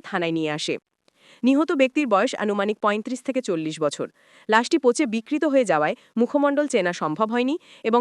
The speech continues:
শরীরে কোনো আঘাতের চিহ্ন শনাক্ত করা যায়নি। প্রাথমিকভাবে ধারণা করা হচ্ছে, লাশটি তিন থেকে চার দিন আগের। গোসাইহাট থানার অফিসার ইনচার্জ মোহাম্মদ বোরহান উদ্দিন বলেন, খাল থেকে একটি পুরুষের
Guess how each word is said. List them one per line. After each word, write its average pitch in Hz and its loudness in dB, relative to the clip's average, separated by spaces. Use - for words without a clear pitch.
শরীরে 269 0
কোনো 302 0
আঘাতের 269 -2
চিহ্ন 196 -2
শনাক্ত 165 -4
করা 185 2
যায়নি। 147 0
প্রাথমিকভাবে 320 2
ধারণা 202 4
করা 165 2
হচ্ছে, - -6
লাশটি 220 2
তিন 277 4
থেকে 330 -2
চার 196 2
দিন 254 0
আগের। 147 0
গোসাইহাট 320 4
থানার 277 2
অফিসার 262 0
ইনচার্জ 220 2
মোহাম্মদ 269 4
বোরহান 220 2
উদ্দিন 240 2
বলেন, 160 2
খাল 247 6
থেকে 320 -4
একটি 311 -4
পুরুষের 254 0